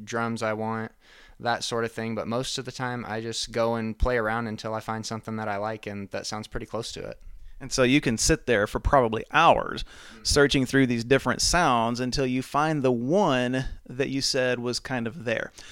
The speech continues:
Speaker 2: Now, this is interesting. You said, "I hear this sometimes."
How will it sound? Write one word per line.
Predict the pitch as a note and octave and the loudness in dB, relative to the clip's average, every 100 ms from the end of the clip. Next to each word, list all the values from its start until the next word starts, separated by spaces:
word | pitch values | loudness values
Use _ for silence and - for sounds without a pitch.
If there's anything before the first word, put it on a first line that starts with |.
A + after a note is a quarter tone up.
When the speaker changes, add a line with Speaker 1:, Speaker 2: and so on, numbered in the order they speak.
| - - | -12 -2
Speaker 2:
Now, | E3 | 2
this | - | 2
is | E3+ | 0
interesting. | D3 C3+ B2 - C3+ | 0 2 2 0 -4
You | C3+ | -2
said, | - D3+ C3 - | 2 2 0 -4
"I | C#3 C3 C3 | -4 -2 -4
hear | B2 A#2 - F3+ G3 | -6 -2 0 2 2
this | D3+ B2+ A#2+ | 2 0 -2
sometimes." | - - A2+ A2 A2+ - - - | -2 -2 -4 -6 -8 -8 -10 -12